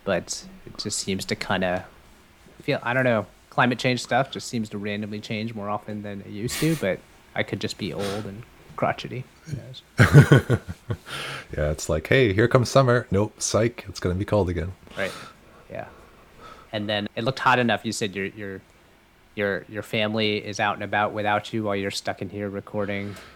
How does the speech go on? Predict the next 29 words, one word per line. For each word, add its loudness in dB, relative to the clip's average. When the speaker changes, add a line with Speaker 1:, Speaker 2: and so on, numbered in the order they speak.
Speaker 1:
a -16
podcast? -4
Speaker 2:
Yeah, 4
they're, 6
they're 4
off 6
on 6
a 2
splash -2
pad -2
right -2
now. 0
They're -2
at -2
some, -2
some -2
farm 0
where -4
they -4
have, -6
like, -6
all -4
sorts -8
of -8
playground -4
equipment -4
and -4
stuff. -6
Speaker 1:
Oh. -10